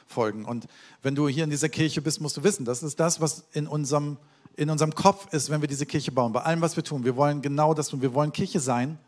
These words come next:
wir wollen es einfach sein. Ähm, wir wollen Menschen von, von Jesus erzählen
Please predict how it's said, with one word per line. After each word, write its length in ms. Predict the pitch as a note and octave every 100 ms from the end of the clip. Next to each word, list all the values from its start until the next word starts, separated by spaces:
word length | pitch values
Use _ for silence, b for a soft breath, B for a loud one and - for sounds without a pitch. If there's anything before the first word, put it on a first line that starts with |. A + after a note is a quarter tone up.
| -
wir 120 | C3
wollen 140 | E3
es 80 | F#3
einfach 260 | F3 F3+ C3+
sein. 380 | B2+ B2 B2+ D3+ B B B B B B B
Ähm, 420 | C#3 C3+ C3+ C3+ -
wir 200 | C#3+ C#3
wollen 360 | D#3+ E3 E3 D#3
Menschen 480 | E3 F#3 - F3
von, 300 | E3 E3 D#3 D#3+ -
von 180 | D#3+
Jesus 340 | D3 D#3 C#3+ -
erzählen 560 | C3+ - C3 B2+ C#3